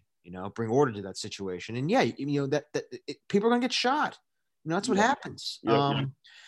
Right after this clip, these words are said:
Speaker 1: you know, they were trespassing on federal property. I'm in a weird situation where, again, like, I,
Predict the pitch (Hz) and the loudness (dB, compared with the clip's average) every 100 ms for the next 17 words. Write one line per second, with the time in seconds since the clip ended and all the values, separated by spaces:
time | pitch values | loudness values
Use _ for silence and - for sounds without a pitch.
0 | - _ _ 131 143 135 160 170 - 180 | -20 _ _ 0 2 6 6 4 2 0
1 | - 180 180 190 180 180 208 202 180 190 | 2 2 2 -2 -2 0 0 0 2 2
2 | 233 143 - _ _ _ _ _ - 202 | 2 -4 -8 _ _ _ _ _ 4 6
3 | 247 160 123 139 143 139 127 - 110 110 | 8 8 8 8 8 6 0 -2 0 0
4 | 104 113 104 98 101 95 123 110 107 71 | 0 -4 -4 -4 -4 -4 -6 -4 -4 -6
5 | 73 85 90 65 | -12 -16 -14 -14